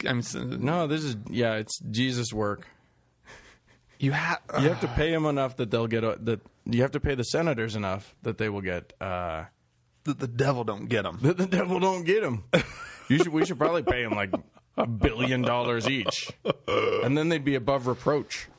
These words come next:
Speaker 1: Oh, my God.
Speaker 2: <laughs>
Speaker 1: That is dumb.
Speaker 2: No, it's genius. You kidding me? That is genius.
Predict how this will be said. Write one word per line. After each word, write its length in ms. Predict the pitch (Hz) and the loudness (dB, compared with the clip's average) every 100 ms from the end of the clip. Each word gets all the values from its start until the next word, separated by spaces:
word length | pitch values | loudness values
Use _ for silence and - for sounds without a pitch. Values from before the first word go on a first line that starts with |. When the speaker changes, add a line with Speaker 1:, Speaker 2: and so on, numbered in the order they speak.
| - | -2
Speaker 1:
Oh, 300 | 165 151 139 | 0 2 2
my 260 | 120 107 104 | 0 0 -2
God. 800 | 104 117 131 135 135 131 131 135 127 - | 0 0 2 2 2 2 2 0 -2 2
Speaker 2:
<laughs> 380 | 185 - 196 202 - - _ - - - | 0 2 -2 0 -4 -4 _ -8 -6 -4
Speaker 1:
That 220 | 156 156 | -2 0
is 240 | 120 107 | -2 -4
dumb. 720 | 113 117 110 120 117 107 104 104 - - - - - - - | -6 -10 0 2 2 -2 -4 -6 -10 -12 -12 -12 -14 -16 -2
Speaker 2:
No, 300 | 135 208 202 | 2 2 2
it's 340 | 117 151 - | 0 -2 0
genius. 760 | 143 226 262 196 - - 285 - - | 2 2 2 2 0 0 -2 0 -2
You 120 | - 156 | 0 0
kidding 340 | - 208 240 | 2 4 4
me? 280 | 247 294 370 - - - 269 - - | 2 0 -2 -8 -12 -6 -6 -6 -8
That 400 | 214 147 170 190 | 0 2 2 0
is 260 | 160 156 151 135 | 0 2 0 -2
genius. 1600 | 123 151 254 285 277 269 269 254 247 247 254 240 254 269 - - | -2 0 2 2 2 2 2 2 2 2 2 2 0 0 -4 -6